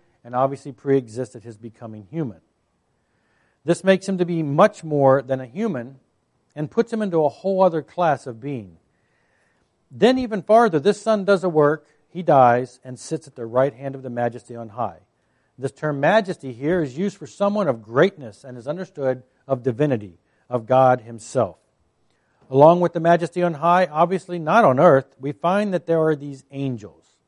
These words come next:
also known elsewhere as sons of God. Angels have also been messengers from God to man in the past, but are obviously being mentioned here to contrast and be noted as a different type of being from the human prophets already mentioned.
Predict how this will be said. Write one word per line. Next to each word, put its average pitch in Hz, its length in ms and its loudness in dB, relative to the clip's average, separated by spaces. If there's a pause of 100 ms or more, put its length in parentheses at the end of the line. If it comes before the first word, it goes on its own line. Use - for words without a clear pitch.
(140)
also 147 320 0
known 160 240 -4
elsewhere 113 640 -4 (240)
as 123 180 -10
sons 113 260 -14
of 117 120 -18
God. 151 280 0 (1120)
Angels 185 320 0
have 190 140 0
also 202 300 4
been 160 200 -6
messengers 131 480 -2
from 120 160 -16
God 117 440 -2 (240)
to 131 120 -12
man 123 240 -4
in 120 120 -6
the 117 60 -10
past, 117 460 -6
but 175 100 2
are 190 120 4
obviously 240 380 0
being 160 320 -8
mentioned 208 500 -6
here 143 320 -6 (220)
to 185 80 -14
contrast 190 720 -2
and 147 80 -14
be 151 100 -8
noted 165 300 0
as 123 100 -10
a 131 80 -6
different 170 480 -6
type 156 260 -6
of 143 140 -14
being 131 380 -8 (260)
from 170 180 0
the 170 60 -6
human 160 320 -6
prophets 120 440 -4
already 131 280 -8
mentioned. 190 420 -16